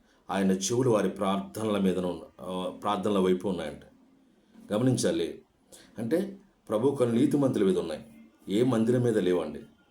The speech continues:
నీతిమంతుల మీద అంటే నీతిమంతులు ఎక్కడైతే ఉంటారో వారి పైన దేవుని కనుదృష్టి ఉంటుంది. అది, ఆ, పెంట కుప్ప అయినా కావచ్చు, పెద్ద మందిరం అయినా కావచ్చు,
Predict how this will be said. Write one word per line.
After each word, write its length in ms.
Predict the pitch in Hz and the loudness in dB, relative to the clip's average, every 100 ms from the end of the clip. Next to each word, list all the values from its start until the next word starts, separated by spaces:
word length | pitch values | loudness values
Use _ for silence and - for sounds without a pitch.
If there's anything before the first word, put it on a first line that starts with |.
| _ _ _ _ - | _ _ _ _ -10
నీతిమంతుల 680 | 90 113 123 127 113 110 104 | -4 -2 0 0 0 0 0
మీద 120 | 101 | 0
అంటే 300 | 98 175 185 - - | 0 -2 -4 -10 -10
నీతిమంతులు 680 | 90 98 131 135 147 147 113 | -2 2 2 2 2 2 2
ఎక్కడైతే 520 | 95 98 120 139 143 | 0 0 0 0 2
ఉంటారో 640 | 143 120 123 110 101 87 95 - - - | 0 2 2 2 2 0 -6 -14 -12 -2
వారి 240 | 98 101 | 0 0
పైన 220 | 98 110 | 0 0
దేవుని 420 | 110 104 113 113 113 | 0 0 2 2 0
కనుదృష్టి 480 | 110 113 120 - | 0 0 0 -2
ఉంటుంది. 440 | 107 98 90 82 - - - | -2 -2 -2 -4 -8 -16 -12
అది, 440 | 87 92 92 87 87 - _ _ 95 | -4 0 0 -2 -8 -20 _ _ -6
ఆ, 300 | 95 92 92 - - _ _ - | -4 -2 -6 -10 -20 _ _ -4
పెంట 200 | 107 131 | -2 -2
కుప్ప 280 | 135 127 127 | -2 0 0
అయినా 140 | 117 | 0
కావచ్చు, 680 | 113 107 104 - 110 98 - _ _ _ _ _ _ _ | 0 0 0 -2 -4 -6 -10 _ _ _ _ _ _ _
పెద్ద 220 | 123 101 160 | -6 0 2
మందిరం 360 | 151 131 113 | 2 2 2
అయినా 160 | 104 95 | 2 0
కావచ్చు, 600 | 95 95 90 107 90 | 0 0 -2 -2 -4